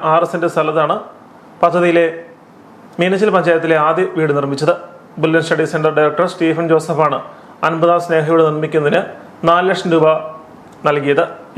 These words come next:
യോഗത്തിൽ പൂവർണി പള്ളി വികാരി ഫാദർ ജോസ് മടത്തിക്കുന്നൽ അനുഗ്രഹ പ്രഭാഷണം നടത്തി. ജില്ലാ പഞ്ചായത്ത് അംഗം ജോസൻ മുണ്ടയ്ക്കൽ, തിരുഹൃദയ സന്യാസ സമൂഹം പ്രൊവിൻഷ്യൽ സിസ്റ്റർ മെർലിൻ എസ് എച്ച്, സിസ്റ്റർ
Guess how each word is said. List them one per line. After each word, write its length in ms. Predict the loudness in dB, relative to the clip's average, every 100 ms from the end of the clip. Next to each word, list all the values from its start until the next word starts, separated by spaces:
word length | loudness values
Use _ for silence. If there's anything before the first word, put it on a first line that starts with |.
| 0
യോഗത്തിൽ 280 | 2 2 2 2
പൂവർണി 360 | 2 2 2 -2
പള്ളി 160 | 0 0
വികാരി 320 | 2 2 0 -2 0
ഫാദർ 300 | 2 2 0 -4 -16 -12 0
ജോസ് 240 | 0 2 0
മടത്തിക്കുന്നൽ 540 | 0 -2 -2 0 0 -2 -10 -20 -20 -10 -2
അനുഗ്രഹ 300 | 0 0 0 2
പ്രഭാഷണം 460 | 2 2 0 0 0
നടത്തി. 240 | 0 0 -4 -6 -8 0
ജില്ലാ 160 | 2 2
പഞ്ചായത്ത് 300 | 0 0 0
അംഗം 160 | 0 0
ജോസൻ 220 | 0 0 -2
മുണ്ടയ്ക്കൽ, 320 | 0 0 0 -2 -6 -18 -20 0
തിരുഹൃദയ 400 | 2 4 2 2 2
സന്യാസ 260 | 0 0 0 0
സമൂഹം 320 | 0 0 -2 -2
പ്രൊവിൻഷ്യൽ 400 | -2 0 0 0 -2
സിസ്റ്റർ 280 | -4 -2 -2 -4 -16 -20 -4 0
മെർലിൻ 280 | 2 2 0 -4
എസ് 140 | -4
എച്ച്, 160 | -2 -2 -2 -10 -2
സിസ്റ്റർ 260 | -2 0